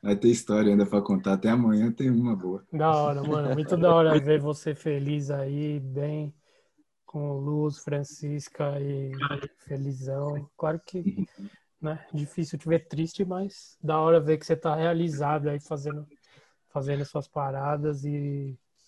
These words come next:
Speaker 2: se tem alguém que merece é você, mano, na moral.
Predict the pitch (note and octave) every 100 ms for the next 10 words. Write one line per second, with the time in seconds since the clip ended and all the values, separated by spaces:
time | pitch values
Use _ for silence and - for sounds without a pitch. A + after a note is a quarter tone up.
0 | _ _ _ D3 D3 D3 D#3+ D#3+ E3+ E3
1 | D#3+ E3 E3 F3 F#3 F#3 D#3 C#3+ D3 C#3+
2 | C3+ C3+ C#3+ D#3+ C#3+ C#3